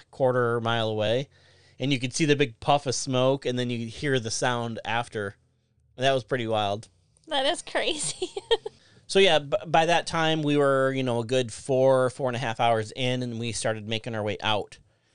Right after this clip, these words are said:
Speaker 1: Um, so that was another good thirty to forty-five minutes to get out of the range and get back home. But we had a blast. We learned a lot. Uh, it was very entertaining.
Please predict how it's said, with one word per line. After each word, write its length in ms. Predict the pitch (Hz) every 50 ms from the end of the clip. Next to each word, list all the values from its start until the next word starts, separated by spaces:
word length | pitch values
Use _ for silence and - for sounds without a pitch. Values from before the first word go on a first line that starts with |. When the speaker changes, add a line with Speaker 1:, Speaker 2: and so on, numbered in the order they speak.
| _ _ _ _ _ _ _ _
Speaker 1:
Um, 480 | - 123 120 117 113 110 107 107 104 104 - _ _ _ _ _ _ _
so 280 | - - 143 131 131 127
that 220 | - 123 123 123
was 120 | 120 123 113
another 480 | 117 123 131 131 131 123 120 113 110 - - - - - 120
good 240 | 120 117 107 98 -
thirty 440 | - - - 127 117 117 110 113 104
to 80 | 104
forty-five 480 | - - 127 120 113 107 - 104 101 104
minutes 340 | 110 110 110 117 - - - -
to 260 | 120 107 101 101 - - 120
get 220 | 113 117 127 113
out 180 | 110 113 120 127
of 60 | 135
the 80 | 123 127
range 640 | 123 135 135 139 143 160 180 190 - - - - _ _ -
and 140 | 117 117
get 120 | 113 117 -
back 180 | 113 107 -
home. 440 | - - 143 139 147 160 180 196 208 - _ _ _ _ _ _ _ _ _ _ _ _ _ _ _ _ _ _ _ _ _ - _
But 220 | - 135 135 127 139
we 140 | 156 175
had 340 | 208 214 170 135 120 127 - _ _
a 100 | - 131
blast. 520 | 120 120 120 123 113 101 95 101 - - -
We 140 | 131 127
learned 340 | 120 120 139 156 165 180 190
a 60 | 196
lot. 520 | 185 185 175 175 175 170 165 170 - - - - _ _ _ - - _ _ -
Uh, 240 | 131 127 123 120 - -
it 80 | 127 127
was 160 | 123 117 107
very 280 | 113 131 131 139 143
entertaining. 880 | 143 135 127 123 117 - - 160 151 156 160 156 156 156 156 151 151 151